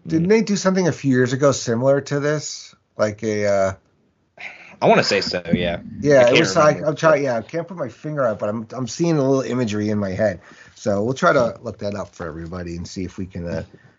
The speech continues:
Speaker 1: find that. Uh, so Andre Chase versus Drew Gulak. Drew wins via submission, doesn't release the hold right away.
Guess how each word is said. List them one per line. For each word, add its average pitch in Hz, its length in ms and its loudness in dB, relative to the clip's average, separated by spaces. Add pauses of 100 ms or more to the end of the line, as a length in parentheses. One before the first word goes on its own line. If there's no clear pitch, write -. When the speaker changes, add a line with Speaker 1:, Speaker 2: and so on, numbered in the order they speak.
(120)
Speaker 1:
find 107 360 4
that. 92 220 -2 (260)
Uh, 113 280 2
so 127 180 2
Andre 139 340 4
Chase 147 380 0
versus 107 340 -2
Drew 101 220 -8
Gulak. 160 520 4 (580)
Drew 113 200 -2
wins 110 300 0
via 104 180 0
submission, 127 720 -2
doesn't 104 280 -2
release 98 260 -4
the 101 120 -8
hold 131 300 0
right 139 160 2
away. 143 240 0